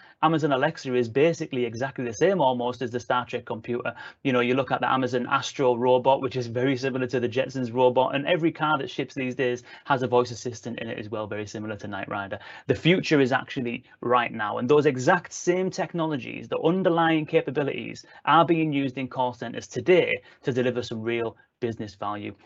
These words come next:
to the tune of this. Juniper, uh, forecasts that by twenty twenty-three, two point five billion customer service hours will be saved through using cognitive services and voice A I solutions.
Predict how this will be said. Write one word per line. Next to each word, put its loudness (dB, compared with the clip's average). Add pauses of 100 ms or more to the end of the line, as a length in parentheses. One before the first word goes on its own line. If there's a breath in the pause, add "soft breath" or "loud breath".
(160 soft breath)
to 4
the 6
tune 4
of -2
this. -4
Juniper, 2 (160)
uh, -6
forecasts 0
that -2 (200 loud breath)
by 4
twenty -2
twenty-three, -6 (280)
two 0
point -4
five 0
billion 2
customer -4
service -4
hours -6
will 6
be 2
saved 0 (300 loud breath)
through 4
using 2 (180)
cognitive -2
services -2
and -8
voice -2
A -4
I -6
solutions. -12